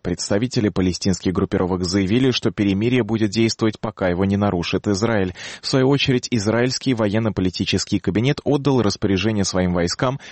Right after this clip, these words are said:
продолжать активные действия в секторе Газа, пока в этом есть необходимость. Официальный представитель министра обороны заявил, что не поддерживает перемирие.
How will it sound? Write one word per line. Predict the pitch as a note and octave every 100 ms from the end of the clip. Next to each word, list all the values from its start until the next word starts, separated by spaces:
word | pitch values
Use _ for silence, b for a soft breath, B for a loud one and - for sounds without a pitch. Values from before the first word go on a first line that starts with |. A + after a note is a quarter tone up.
| B
продолжать | B2+ C3 B2+ A2 B2 -
активные | G#2+ - F2+ F2+
действия | E2+ G#2 - G2+
в | -
секторе | G2 - G#2
Газа, | A2+ B2 F#2 F#2
пока | E2+ - F#2
в | G2+
этом | G2 G2
есть | F2+ E2+ -
необходимость. | F2 - F2+ F2+ F2 E2 - B B
Официальный | - G2+ - A#2+ A#2+
представитель | G#2 F#2+ - F2 F2+ - F#2
министра | F2+ F2 - F2
обороны | E2+ F2 G2+ B2
заявил, | F#2+ F#2 F2 F2 A2+
что | A2+ - G#2
не | F#2+ A2
поддерживает | G2+ F2+ F2 D#2+ E2+ D#2+ E2 -
перемирие. | - G2 F2 F2+ E2+ E2+ D#2+